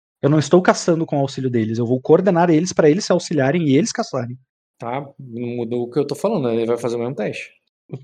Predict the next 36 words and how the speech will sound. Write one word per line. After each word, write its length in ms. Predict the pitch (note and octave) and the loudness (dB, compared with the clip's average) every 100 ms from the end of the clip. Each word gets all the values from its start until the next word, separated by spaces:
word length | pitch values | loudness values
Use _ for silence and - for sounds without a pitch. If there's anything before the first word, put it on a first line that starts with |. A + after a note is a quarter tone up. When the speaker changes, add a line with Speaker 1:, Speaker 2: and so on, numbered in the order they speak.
| - | 0
Speaker 1:
teste, 680 | C3+ D3 - - - F3 | 4 4 4 -4 -4 -2
deixa 280 | D3+ C#3 - | 0 -2 -2
eu 40 | D3+ | -4
pensar. 500 | D#3+ D#3 - A#2 G#2+ _ _ _ _ | -6 -4 -4 -4 -6 _ _ _ _
O 80 | - | -2
Fenris 540 | - F3+ F3+ G#3+ F3 | 2 4 6 6 6
vai 140 | D#3+ E3+ | 8 8
rolar 320 | F#3 D#3 D3 | 8 6 6
o 100 | G#3 | 2
quê? 200 | - D3 | 0 2
Ó, 140 | B2 | 4
gente, 400 | B2 C3 A#2+ - - - - | 2 0 -6 -10 -14 -14 -10
o 120 | C#3 | -8
que 100 | - | -6
que 60 | C#3 | 0
vai 80 | D#3 | 0
acontecer? 520 | F3 G3+ F#3+ C3+ A#2 | 2 0 0 0 -2
Eu 120 | B2+ | -2
vou 400 | A#2 A2+ D3 D#3+ E3 - - - | -2 2 4 4 2 -6 -20 -2
fazer 580 | D#3 D3 A#2+ A#2+ C#3+ F#3+ | 2 2 2 0 2 2
Speaker 2:
Tem 80 | |
Speaker 1:
um 40 | E3+ | 2
Speaker 2:
quantos 140 | E3+ | 0
sobreviventes, 400 | G#3+ G#3 - C3+ | 2 4 4 2
Speaker 1:
teste. 140 | - A#2 | -4 -10
Speaker 2:
Bruno? 140 | A2+ A2+ - _ _ | -12 -16 -20 _ _
Speaker 1:
Eu, 160 | E3+ C4 | 8 8
Bruno, 280 | G3 E3 A3+ | 6 2 2
tenho 160 | D4+ D#4 | 2 2
três. 240 | E3 B2+ - - _ _ _ - | 2 2 -2 -12 _ _ _ -12
Speaker 2:
Ah, 80 | B2+ B2 | -8 -2
Speaker 1:
O 40 | |
Speaker 2:
tá. 60 | B2+ | 0
Speaker 1:
Svein, 240 | B2 C3 | 0 0
quer 120 | A2 | -2
dizer. 160 | A2+ A2 | -8 -12